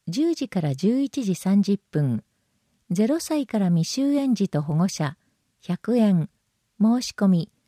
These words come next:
当日直接マイタコミュニティハウスへ。小話教室。佐野槌東介さんに小話や落語を習いましょ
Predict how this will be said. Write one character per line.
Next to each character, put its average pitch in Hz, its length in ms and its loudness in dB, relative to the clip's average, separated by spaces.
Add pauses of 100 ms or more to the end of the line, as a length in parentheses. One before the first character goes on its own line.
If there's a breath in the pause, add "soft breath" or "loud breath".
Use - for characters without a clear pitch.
(140)
当 254 180 0
日 254 300 -6
直 185 260 -4
接 - 540 -4
マ 190 160 2
イ 285 100 -4
タ 294 160 -4
コ 254 160 -2
ミ 254 80 0
ュ 262 60 0
ニ 269 100 -4
テ 254 120 -6
ィ 254 120 -2
ハ 226 160 -4
ウ 220 60 -2
ス 160 240 -4
へ。 131 160 -4 (2250)
小 214 140 -4
話 311 420 -4
教 247 260 0
室。 - 400 -4 (800)
佐 208 220 2
野 302 160 2
槌 175 360 -4
東 285 220 0
介 - 220 -4
さ 185 160 -2
ん 175 120 2
に 160 200 -2 (260)
小 185 140 -2
話 302 420 -4
や 165 140 0
落 143 280 -2
語 247 140 4
を 247 80 2
習 220 240 4
い 233 80 4
ま 226 160 2
し 226 140 -4
ょ 185 240 -2